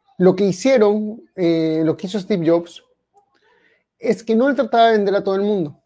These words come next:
Dice, "Javier, pero un smartphone lo puede usar cualquiera". Y hoy en día un smartphone lo usa cualquiera. Literalmente,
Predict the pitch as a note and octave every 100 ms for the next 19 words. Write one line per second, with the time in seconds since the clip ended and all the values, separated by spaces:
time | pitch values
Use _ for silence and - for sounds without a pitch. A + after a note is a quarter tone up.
0 | _ _ - F3+ F3+ G3+ G3+ - D#3 F#3
1 | F#3 G3 F#3+ G3 D3 D#3+ E3+ E3 D3+ F3
2 | C#3 D3+ C#3+ F#3+ G#3 F#3 F3+ F#3+ F3+ E3
3 | D3+ D#3+ C#3 E3 E3 F#3+ F3+ A#2 _ _
4 | _ _ _ _ _ - D3+ C#3 C#3+ D#3
5 | D#3+ D#3 E3+ D#3